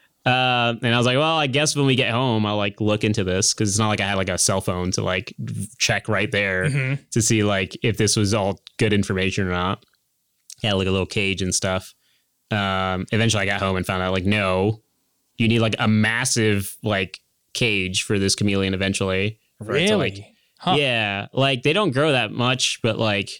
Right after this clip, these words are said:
Speaker 2: But they, like, need the space to move
Speaker 1: yeah, they
Speaker 2: around
Speaker 1: need
Speaker 2: in?
Speaker 1: the space, you know, if you wanna keep them, like, humanely, um, if you're gonna keep them in, like, a cage space. Um,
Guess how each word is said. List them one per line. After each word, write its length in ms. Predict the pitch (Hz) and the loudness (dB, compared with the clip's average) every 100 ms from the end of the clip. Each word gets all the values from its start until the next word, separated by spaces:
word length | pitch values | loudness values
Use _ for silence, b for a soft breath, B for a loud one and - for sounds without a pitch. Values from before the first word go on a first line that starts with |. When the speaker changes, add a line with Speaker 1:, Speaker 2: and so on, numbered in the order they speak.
| _ - | _ -8
Speaker 2:
But 80 | 135 | -2
they, 60 | |
like, 160 | 135 135 | 0 2
need 160 | 143 127 | 0 0
the 60 | |
space 340 | 127 - 127 - | -2 -2 -4 -2
to 80 | 220 | 0
move 100 | 233 | 2
Speaker 1:
yeah, 160 | 156 | 2
they 60 | 151 | 0
Speaker 2:
around 100 | 156 | 0
Speaker 1:
need 80 | 160 | 0
Speaker 2:
in? 60 | |
Speaker 1:
the 80 | 147 | 0
space, 440 | 156 117 123 127 | 0 0 0 0
you 120 | 123 113 | 0 2
know, 180 | 113 | 2
if 140 | 110 123 | 0 2
you 80 | 117 | 2
wanna 180 | 113 | 2
keep 160 | 107 113 | 0 0
them, 160 | 117 104 | 2 2
like, 140 | 101 | 0
humanely, 680 | 110 104 98 101 110 120 131 _ _ _ _ _ 110 | 0 0 2 2 2 0 -4 _ _ _ _ _ -2
um, 360 | 98 95 95 | 0 0 -2
if 120 | - 104 | -2 0
you're 80 | |
gonna 160 | 104 98 | 0 0
keep 160 | 110 101 | -2 0
them 160 | 110 | 0
in, 80 | 110 | 2
like, 140 | 110 110 | 0 -2
a 80 | |
cage 300 | 107 117 117 - | -2 -2 0 0
space. 440 | 139 143 - - - _ _ - | 0 0 -2 -6 -12 _ _ -2
Um, 600 | 110 107 104 101 98 98 | 0 2 2 0 -2 -4